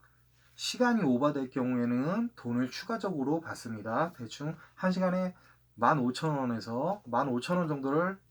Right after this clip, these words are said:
더 추가로 받을 생각이고요. 그리고 그 전화상으로 할 때는 기본 가격이지만 만나서 볼 경우에는 추가 요금 이만 원을 더 추가로 받고 있습니다.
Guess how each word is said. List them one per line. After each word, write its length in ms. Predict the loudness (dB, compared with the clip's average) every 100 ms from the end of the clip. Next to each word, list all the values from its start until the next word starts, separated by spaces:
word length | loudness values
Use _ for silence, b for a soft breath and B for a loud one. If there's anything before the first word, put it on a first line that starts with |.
| _
더 280 | -4 -4
추가로 360 | -4 4 4 4
받을 260 | 0 -2 -2
생각이고요. 880 | -2 -2 -2 -4 -6 -2 0 0 -6 B B B B B -2
그리고 500 | 0 2 2 0 -2 _
그 680 | -4 2 4 4 2 0 -4 -10
전화상으로 640 | -6 0 2 4 4 4
할 100 | 2
때는 240 | 4 0 0
기본 400 | -2 -4 -2 -2
가격이지만 880 | -4 -2 -2 -2 -6 -2 -2 -2 -8
만나서 1080 | -6 -4 -2 0 2 2 2 2 2 0 -4 B B B B
볼 240 | -2 0 2
경우에는 720 | 0 2 2 2 0 0 -4 -10 b b
추가 320 | -6 2 4
요금 340 | 4 2 0 0
이만 380 | 2 2 4 2
원을 220 | 2 0
더 360 | 2 2 0
추가로 340 | -2 -2 0 0
받고 300 | -4 -6 -6
있습니다. 800 | -6 -10 -8 -6 -2 0 0